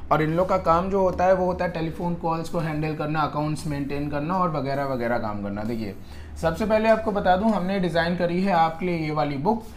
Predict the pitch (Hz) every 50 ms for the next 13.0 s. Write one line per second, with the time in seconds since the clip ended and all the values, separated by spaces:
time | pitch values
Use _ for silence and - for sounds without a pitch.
0 | - - - - - - 156 180 202 220 214 - - 226 214 220 220 240 240 -
1 | 240 - - 190 170 - - - 180 175 180 214 233 220 180 165 196 208 208 202
2 | 190 180 185 185 175 170 156 - 160 165 170 175 170 160 160 175 190 214 196 147
3 | 165 175 185 180 185 185 180 - 170 165 160 190 185 185 170 165 165 - 180 180
4 | 175 165 156 156 165 190 202 190 196 202 202 - 165 156 170 185 175 185 175 180
5 | 160 160 175 160 160 156 165 175 175 175 170 180 175 175 175 180 185 175 - -
6 | - 170 156 160 156 175 180 175 - 185 185 175 143 147 156 156 156 147 147 147
7 | 160 180 175 - - 151 139 139 151 143 - 170 156 151 151 147 156 165 180 185
8 | 165 160 160 165 165 - 160 143 139 139 131 131 147 147 151 151 160 160 160 170
9 | 170 - 165 170 180 196 208 214 - - - - - - - - - - - 147
10 | 147 175 156 139 - - - - - - - - - - 214 208 196 180 214 214
11 | 208 196 190 175 185 175 170 185 175 185 202 196 190 - 165 151 147 147 151 165
12 | 170 175 170 139 170 143 143 147 156 160 180 175 175 175 175 185 202 208 202